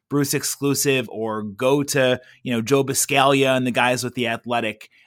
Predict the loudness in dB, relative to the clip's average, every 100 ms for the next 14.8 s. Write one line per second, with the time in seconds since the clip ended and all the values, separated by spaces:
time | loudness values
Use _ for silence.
0 | -16 -10 -8 -8 -10 -14 _ -6 -4 -2
1 | 0 0 2 2 2 0 -2 -4 -6 -6
2 | -6 -12 0 4 4 2 0 -2 0 0
3 | 0 2 2 2 2 4 4 2 -4 -4
4 | -2 -2 -2 -6 -6 -4 0 0 2 0
5 | 0 -2 -4 -6 -20 -12 4 4 6 4
6 | 6 4 2 6 6 6 2 -8 _ -18
7 | -10 -4 0 2 4 4 4 2 0 _
8 | _ -8 2 6 6 6 4 4 4 2
9 | 0 -2 -6 -2 4 6 6 6 4 2
10 | -4 _ 0 4 4 0 0 4 4 2
11 | -6 -6 -6 -6 -4 -2 -2 -4 -4 -2
12 | 0 0 0 -2 -2 -6 -6 -4 -4 -2
13 | -2 -4 -6 -2 0 0 -2 -2 0 0
14 | -2 -8 -6 -2 0 0 -2 -6